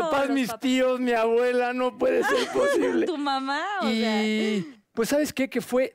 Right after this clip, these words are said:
Speaker 1: sí fue difícil al momento de leerla, porque, claro, traes la presión de, "Híjoles, ahí viene el día, y ahí viene el día, y el martes la grabo, y el martes". Pero creo que ya cuando la estás grabando, claro, todo, todo depende de con quién estés trabajando y con el equipo de trabajo.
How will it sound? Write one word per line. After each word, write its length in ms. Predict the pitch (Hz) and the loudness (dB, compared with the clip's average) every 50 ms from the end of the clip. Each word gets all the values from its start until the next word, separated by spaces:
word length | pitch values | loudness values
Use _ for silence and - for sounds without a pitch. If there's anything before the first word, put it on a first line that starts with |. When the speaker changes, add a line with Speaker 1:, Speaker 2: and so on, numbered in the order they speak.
| - - | -8 -12
Speaker 1:
sí 240 | - - 233 262 240 | -4 -2 0 0 0
fue 220 | - 302 302 302 | 0 0 0 0
difícil 520 | 269 202 - - 233 220 - - 262 262 254 | 0 -2 -2 -4 -4 -2 -2 0 0 0 0
al 100 | - 190 | 0 -2
momento 360 | 175 180 180 190 196 - 226 214 | 0 0 -2 -2 0 0 2 2
de 80 | 185 160 | 2 2
leerla, 400 | 160 165 165 165 175 196 269 523 - - _ _ _ _ _ _ _ - | 2 2 2 2 0 0 0 -2 -6 -12 _ _ _ _ _ _ _ -6
porque, 260 | - - - 175 - | -4 -2 -2 -2 -2
claro, 260 | - 240 226 190 156 | 0 0 0 0 0
traes 180 | - 190 202 196 | 0 0 0 0
la 80 | 240 - | -2 -2
presión 420 | - 165 165 160 - 190 180 190 | -2 -4 -4 -4 -2 -2 -2 0
de, 120 | 185 180 | 0 0
"Híjoles, 360 | 175 175 - - 160 156 147 160 | -2 -2 -6 -8 -6 -6 -4 -4
ahí 100 | 170 160 | -2 -2
viene 160 | 170 175 170 151 | -2 -2 -2 -2
el 80 | 147 | -2
día, 240 | 147 160 170 170 165 | 0 0 0 2 2
y 120 | 156 156 | 2 0
ahí 100 | 156 156 | 0 0
viene 200 | 151 165 170 160 | -2 -2 -2 -2
el 100 | 151 147 143 | -2 -2 0
día, 200 | 156 165 170 160 | 0 2 2 2
y 60 | 160 | 0
el 100 | 156 156 | 0 0
martes 280 | 175 180 170 - 190 170 | -2 -2 -2 -2 0 0
la 100 | 160 156 | 0 2
grabo, 300 | 156 160 165 170 170 165 | 2 2 2 2 0 0
y 40 | |
el 80 | 160 151 | -2 -2
martes". 280 | 151 156 147 - - - _ - - - - - - - - _ _ _ | -4 -6 -6 -8 -12 -18 _ -20 -20 -20 -20 -20 -20 -20 -20 _ _ _
Pero 220 | - 190 190 196 - | -2 0 0 0 0
creo 160 | 254 262 247 | -2 -4 -2
que 160 | - 285 269 | -2 -2 0
ya 180 | 240 254 240 - | 0 0 0 0
cuando 680 | - - 247 247 233 233 220 180 190 180 175 - - _ _ _ _ _ _ _ - - - _ _ _ _ _ _ - | 0 0 0 0 0 -2 -2 0 0 0 0 -2 -6 _ _ _ _ _ _ _ -20 -20 -20 _ _ _ _ _ _ -2
la 140 | 190 185 180 | 0 0 0
estás 300 | 170 - - 214 208 208 | 0 -2 -2 -2 0 2
grabando, 380 | 220 214 202 196 196 208 214 - | 2 2 2 2 0 -2 -2 0
claro, 220 | 220 220 196 - | 0 0 0 2
todo, 200 | - 220 233 226 | 2 0 0 0
todo 260 | - - 226 233 247 | 0 0 0 2 2
depende 380 | 233 185 - - 196 202 208 196 | 2 0 0 -2 -2 0 0 -2
de 60 | 180 | -2
con 160 | - 165 160 143 | -2 -6 -8 -6
quién 200 | - 185 185 175 | -4 -2 -4 -2
estés 200 | - 175 160 - | -4 -6 -6 -4
trabajando 460 | - 156 147 147 - 156 160 170 165 | -2 -2 -2 -2 -2 -4 -4 -4 -4
y 20 | |
con 160 | - - 147 | -4 -4 -4
el 80 | 147 139 | -4 -4
equipo 320 | 143 - - 151 - - | -6 -8 -10 -8 -4 -4
de 60 | 147 143 | -4 -4
trabajo. 500 | - 151 143 139 - - - - _ | -6 -6 -6 -6 -8 -8 -12 -20 _